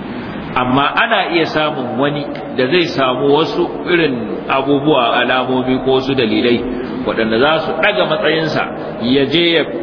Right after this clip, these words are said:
wuce wanda yake sama da shi. Shi ne ya ce, "Wa rubbama ya'ridu lil mafuqi ma yaj'aluhu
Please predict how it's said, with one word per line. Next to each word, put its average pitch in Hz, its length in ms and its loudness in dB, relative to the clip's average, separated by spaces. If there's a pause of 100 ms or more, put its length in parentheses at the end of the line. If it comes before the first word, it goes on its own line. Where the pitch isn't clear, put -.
(160)
wuce 180 300 2
wanda 147 280 2
yake 113 200 0
sama 110 240 -2
da 113 80 -6
shi. - 240 -4 (500)
Shi 156 220 0
ne 139 80 2
ya 135 80 2
ce, 143 140 0
"Wa 123 200 4
rubbama 156 600 2
ya'ridu 139 540 2
lil 143 200 2
mafuqi 123 540 0
ma 139 160 2 (800)
yaj'aluhu 127 680 2